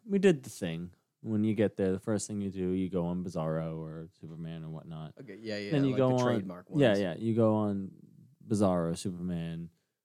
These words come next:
Speaker 1: you go on Batman, you go on, um, uh, what was the other one? Uh, Mind Eraser or whatever. Um,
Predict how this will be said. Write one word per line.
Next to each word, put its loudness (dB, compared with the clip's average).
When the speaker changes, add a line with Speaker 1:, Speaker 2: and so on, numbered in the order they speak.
Speaker 1:
you -6
go 0
on 0
Batman, -6
you -6
go -2
on, -4
um, -10
uh, -4
what -4
was -4
the -2
other -2
one? -2
Uh, -4
Mind 0
Eraser -2
or -2
whatever. -4
Um, -4